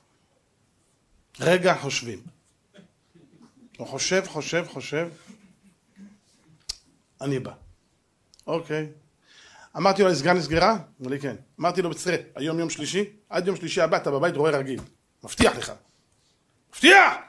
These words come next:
"כן." אמרתי לו, "עכשיו אתה חותם לי פה." עורך דין, תן לו לחתום. אני חתימות לא עושה, אבל תראה, מילה זה מילה. אמרתי לו, "אוקיי, מילה, תדע לך, זה אני ואתה והוא.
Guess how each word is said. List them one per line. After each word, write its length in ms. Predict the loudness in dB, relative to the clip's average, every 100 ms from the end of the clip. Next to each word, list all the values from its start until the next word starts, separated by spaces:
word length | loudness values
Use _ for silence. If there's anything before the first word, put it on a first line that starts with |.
| -6
"כן." 200 | -4 -4 -10 _ _ _ _ _ _
אמרתי 240 | -6 -4 -4
לו, 40 |
"עכשיו 140 | -4 -6
אתה 100 | -8
חותם 220 | -6 -4
לי 80 | -4
פה." 180 | -8 -16 _ _ _ _ _ _ -14 -10 -8 -4 -2 2 4 4 6 6 6 6 6 4
עורך 300 | -2 -6 -4
דין, 240 | -6 -6 -12 -20 -10
תן 140 | -6
לו 100 | -6
לחתום. 280 | -6 -8 -10 -12 _ _ _ -20 _ -18
אני 200 | -10 -6
חתימות 460 | -6 -4 -2 -2
לא 60 | -2
עושה, 280 | -4 2 2
אבל 180 | 2 -6
תראה, 220 | -8 -8
מילה 260 | -4 -4
זה 140 | -4 -4
מילה. 280 | -4 -6 -8 -14 _
אמרתי 200 | -18 -12
לו, 80 | -10
"אוקיי, 260 | -10 -14 -10
מילה, 300 | 2 4 4
תדע 160 | 4 4
לך, 140 | 4
זה 120 | 0
אני 120 | 2 4
ואתה 220 | 6 6
והוא. 180 | 6 4